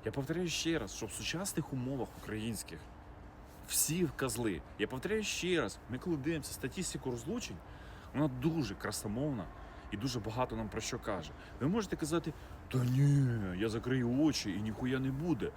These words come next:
то в мене все буде заєбісь». Да, конечно, да, всі хуйово, а тебе ти Д'Артаньян.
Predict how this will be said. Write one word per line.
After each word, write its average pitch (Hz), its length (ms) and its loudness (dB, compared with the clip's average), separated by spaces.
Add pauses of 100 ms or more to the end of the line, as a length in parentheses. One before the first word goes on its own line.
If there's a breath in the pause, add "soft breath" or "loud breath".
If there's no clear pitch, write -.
(240 loud breath)
то 117 80 0
в 113 80 2
мене 147 220 2
все 202 180 -2
буде 190 180 -2
заєбісь». 196 640 -4 (100)
Да, 165 380 2
конечно, 160 460 0 (180)
да, 170 200 0
всі 226 260 0
хуйово, 226 520 0 (120)
а - 120 -4
тебе 180 200 -4
ти 233 140 0
Д'Артаньян. 123 560 0